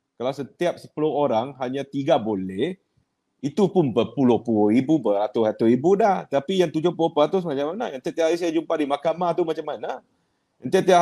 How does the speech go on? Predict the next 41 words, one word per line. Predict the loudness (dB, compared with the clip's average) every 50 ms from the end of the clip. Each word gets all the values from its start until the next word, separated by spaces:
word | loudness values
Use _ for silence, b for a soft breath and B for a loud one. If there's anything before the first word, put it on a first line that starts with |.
| 6 6
hari | 6 6 4 4 2 0 -2 _ _ _ _ _
pergi | 0 0 2 2 0
kawasan, | 2 4 4 4 4 2 2 0
uh, | 0 0 0 0
pergi, | -2 -2 0 0 -2 -2 -2 -4 _ _ -10 -6
uh, | -2 -2 -2 -2
pejabat | -2 0 0 0 2 0 -2 0
kerajaan | 0 -2 0 2 0 0 0 0 -2 0 0
tu | 0 0 0
kena | 0 0 -2 -2 0
tanya | 0 -2 -2 -2 -4
kiri | -4 -4 -4 -4
kanan | -2 -2 -2 -2 -2
cakap | -4 -4 -4 -2 0 0 0
Inggeris, | -2 0 -2 -2 -2 -2
"Can | -6 -2 -2
you | -2 -2
speak | 0 -2 0
English | 0 0 0 0 0 0 0 -2
ah?" | -4 -4 -8 _ _ _ _ _ _ _ _ _ _ _ _ _ _ -4
Tak | -2
boleh | -2 0 0
cakap | 2 2 4 4
bahasa | 4 2 2
Melayu | -2 0 0 2 2 0
ke? | 0 0 0 0 0 -2 _ _ _ _ _ _ _ _ _ -4
"Uh, | -2 0 0 0 0
saya | 0 -2 0 2 0 0
punya | 0 -2 -2 -2 -2
bahasa | 0 0 -2 0 0 -2 -2 0 -2 -2 -2
Melayu | -4 -6 -6 -2 0 0 2 2 0 0
ah, | -2 -2 -4
sikit-sikit | -6 -6 -10 -10 -10 -10 -10 -8 -6 -4 -4 -4 -4 -4 -4
boleh | -2 0 0 2
lah, | 2 2 2 2 2
tapi | 0 -2 -2 -2 -2 -2 -2 0
ya | 0 0 0
panjang-panjang | 0 -2 -2 -2 -2 -2 -2 -2 -2 -2 -4 -4
tak | -4 -4 -2
boleh | 0 0 2 2 2 2
lah." | 2 0 -2